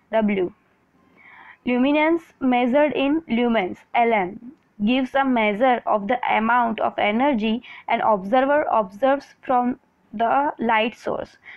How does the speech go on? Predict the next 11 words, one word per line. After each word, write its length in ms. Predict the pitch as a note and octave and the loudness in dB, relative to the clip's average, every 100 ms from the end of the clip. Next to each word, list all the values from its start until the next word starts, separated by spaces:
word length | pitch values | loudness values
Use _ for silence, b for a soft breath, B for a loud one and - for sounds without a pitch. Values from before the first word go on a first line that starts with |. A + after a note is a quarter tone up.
| B | B
For 140 | - B3 | 0 0
example, 580 | A3 B3+ B3+ C#4 C#4 A3 | 2 0 0 -2 -2 0
light 260 | G#3 B3 | 0 0
emitted 400 | C4 B3+ B3+ B3+ | 0 0 -2 -6
from 280 | - B3 B3 | -4 -2 -2
a 80 | B3 | -4
source 420 | - A3+ A#3+ - | -4 -4 -4 -4
operating 540 | A3+ G#3 G#3+ G#3 A#3+ B3+ | -6 -2 -4 -2 -2 -2
in 360 | - A3+ A3+ | -2 -6 -4
the 180 | G#3+ A3+ | -4 -2
distant 540 | G#3+ G#3+ - C4+ D4+ | -2 -4 -4 -2 -2